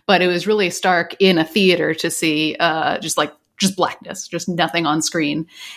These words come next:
And the bits where they're, uh, running through, running through the woods, you see,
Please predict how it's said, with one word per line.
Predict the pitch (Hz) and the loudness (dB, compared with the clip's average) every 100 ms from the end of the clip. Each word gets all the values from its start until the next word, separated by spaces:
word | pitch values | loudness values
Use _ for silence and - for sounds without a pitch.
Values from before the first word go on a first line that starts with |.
| - | -2
And | 196 180 170 165 170 165 | 2 4 4 4 2 -2
the | 165 190 | 0 -2
bits | 190 180 - | 2 2 2
where | 180 170 | 2 2
they're, | 170 156 156 160 | 2 0 0 0
uh, | 156 143 143 | 0 2 2
running | 190 190 180 175 | 2 2 2 -2
through, | 180 180 170 170 170 - - | -2 -2 -2 -4 -6 -10 -2
running | 233 214 | 2 4
through | 214 | 4
the | 190 | 4
woods, | 190 196 180 180 | 6 4 2 -2
you | 180 | -2
see, | - 190 160 160 | 2 2 4 2